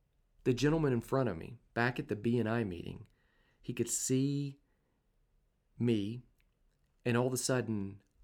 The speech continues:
I could see him. And I don't mean just physically. I mean, I could sense and feel that he was listening on an entire different level. Like, I could see it in his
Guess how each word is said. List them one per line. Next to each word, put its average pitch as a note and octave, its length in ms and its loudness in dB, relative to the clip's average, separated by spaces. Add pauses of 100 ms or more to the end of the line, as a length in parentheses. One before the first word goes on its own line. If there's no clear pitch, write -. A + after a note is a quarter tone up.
(100)
I A2 360 2 (320)
could B2 200 -6
see G#2+ 500 2
him. G2 240 0
And - 80 -4
I A2+ 60 2
don't C#3 200 4
mean D3+ 160 4
just A#2+ 300 0 (380)
physically. - 640 2 (1040)
I - 40 -2
mean, A#2+ 360 4
I D3+ 180 2
could A2+ 260 -4
sense - 720 0
and A2 160 -4
feel C3 580 2
that A2 120 -4
he B2+ 140 0
was A#2+ 300 -2
listening A#2 580 0 (500)
on A2+ 160 4
an G#2 100 0
entire A#2 460 2
different G#2+ 360 -4
level. G#2 220 0
Like, G2+ 180 -4
I - 100 -14
could A#2+ 120 -4
see - 240 2
it C#3 60 4
in A#2 120 4
his G#2 140 -6